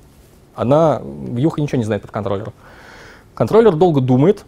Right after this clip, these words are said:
в соответствии со своей бизнес-логикой и текущим моментом. И дальше производит какое-то действие с моделью. Допустим, если это у нас кнопка была «Save», он может взять кусок состояния этой модели,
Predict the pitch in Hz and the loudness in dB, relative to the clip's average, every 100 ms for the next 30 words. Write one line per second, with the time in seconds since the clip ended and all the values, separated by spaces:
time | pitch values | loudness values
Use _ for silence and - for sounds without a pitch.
0 | _ - 143 - - 127 135 143 135 131 | _ -2 0 0 -4 -8 -4 0 0 0
1 | 139 165 143 113 113 110 101 - 135 - | -2 0 -2 0 -2 -2 -4 -6 -6 -4
2 | 117 123 107 104 110 _ _ _ _ - | -2 0 -2 -6 -14 _ _ _ _ -20
3 | - - - - - - _ - - 147 | -20 -20 -20 -20 -20 -20 _ -20 -12 -6
4 | 196 220 - _ _ - _ _ _ _ | -4 -6 -10 _ _ -20 _ _ _ _
5 | _ - 131 202 - 165 113 - - 127 | _ -4 0 0 0 -4 -4 -8 -6 -4
6 | 127 190 170 127 170 170 127 151 156 139 | -2 -2 -2 -4 -4 -4 -2 -2 -2 -6
7 | - 139 127 101 110 - - 123 117 175 | -4 -4 0 -2 -4 -16 -14 -8 -6 -6
8 | 160 151 160 147 143 143 - 170 - 131 | -4 -2 0 -2 0 -2 -2 -4 -2 0
9 | 139 135 - 233 247 - - _ - _ | 2 2 0 -2 -2 -6 -20 _ -20 _
10 | _ _ _ _ _ _ _ _ - 147 | _ _ _ _ _ _ _ _ -10 -4
11 | 151 156 139 123 127 131 - - 147 - | -2 0 0 -2 -4 -4 -6 -6 -6 -6
12 | 117 127 135 123 113 117 120 143 214 202 | -6 -4 -2 -2 -4 -6 -6 0 0 0